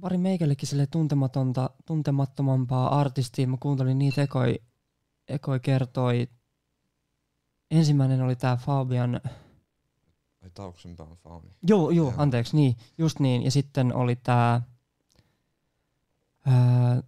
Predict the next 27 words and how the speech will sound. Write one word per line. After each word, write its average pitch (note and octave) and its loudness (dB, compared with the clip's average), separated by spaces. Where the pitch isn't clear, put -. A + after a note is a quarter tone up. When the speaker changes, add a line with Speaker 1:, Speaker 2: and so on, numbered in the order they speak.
Speaker 1:
tää C3 0
Speaker 2:
Casper. D#2 -16
Speaker 1:
Casper, - -14
just C3 -4
niin. D#3 -12
Speaker 2:
Joo. D#2+ -18
Öö, F2 -14
Speaker 1:
Kerro A#3 -6
näistä. F3+ -4
Nää F#3+ -4
oli G3+ -2
mulle G3+ -2
ihan, F3 0
ihan G3 0
uusia, B2+ -2
uusia C3 -4
nimiä. B2+ -8
Speaker 2:
öö, G2 -10
Tauksenpään G2+ -12
Fauni F#2 -10
on F2 -12
tehnyt F#2 -20
tosi F#2 -20
paljon, D#2+ -16
tosi F2 -20
pitkään E2+ -18
niinku D#2 -20